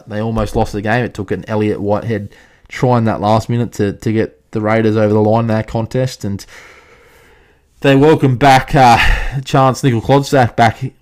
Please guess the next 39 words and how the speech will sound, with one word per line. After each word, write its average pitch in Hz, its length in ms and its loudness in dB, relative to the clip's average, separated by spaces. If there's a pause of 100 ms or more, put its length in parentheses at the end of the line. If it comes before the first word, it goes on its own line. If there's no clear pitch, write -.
(100)
on 120 120 -2
the 110 60 0
bench 110 280 -4
this 120 240 -4
week. 113 420 -2
Wyden's 110 640 -2
back 107 280 -8
in 117 140 -4
after 104 280 -2
overcoming, 104 680 -6 (420)
um, 101 440 -14 (120)
covid 117 460 -2
that 101 220 -6
made 104 180 -2
him 104 100 -6
miss 110 160 -6
Origin 104 380 -2
two. 120 300 -2
So 107 200 -4
I'm 151 140 0
expecting 131 420 -4
a 107 120 -8
big 139 280 -4
physical 110 400 -10 (120)
battle 107 260 -2
by 101 160 -2
both 101 220 -4
these 104 180 -4
teams. 104 300 -6
Both 127 200 2
of - 40 -6
these 101 180 -4
teams 104 260 -4
will 107 80 -14
be - 60 -10
desperate 101 400 -8
for - 120 -14
the 98 120 -8
win, 101 260 -4